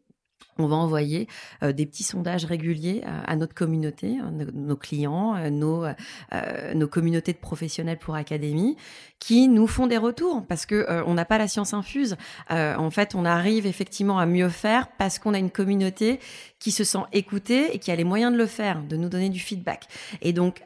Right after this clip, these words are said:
euh, encore une fois, euh, ça vous donne des idées, euh, tous les jours, tous les mois pour mieux faire et encore une fois, de continuer à évoluer avec nos clients et, euh, nos, notre communauté de professionnels.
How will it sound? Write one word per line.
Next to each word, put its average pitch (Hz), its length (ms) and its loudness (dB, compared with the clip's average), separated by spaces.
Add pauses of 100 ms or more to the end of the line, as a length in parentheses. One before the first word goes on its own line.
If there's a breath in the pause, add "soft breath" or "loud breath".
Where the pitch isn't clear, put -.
euh, 117 300 0
encore 180 320 2
une 190 100 2
fois, 254 440 2
euh, 156 360 -2 (280 loud breath)
ça 185 220 4
vous 185 160 0
donne 220 360 4 (100)
des 214 360 6
idées, 220 440 4
euh, 156 200 -2
tous 226 140 0
les 226 160 6
jours, 233 200 4
tous 226 120 0
les 196 140 2
mois 208 240 0
pour 214 340 -2
mieux 185 220 2
faire 214 400 0 (100)
et 175 100 0
encore 170 280 -4
une 170 120 -2
fois, 208 240 -4 (340 loud breath)
de 180 100 4
continuer 208 540 2
à 190 120 0 (120)
évoluer 208 640 4 (340 loud breath)
avec 165 420 -2
nos 160 240 -2
clients 165 500 -4
et, 170 300 -2
euh, 156 240 -6
nos, 156 400 0
notre 156 200 -4
communauté 160 440 -2
de - 60 -18
professionnels. - 520 -12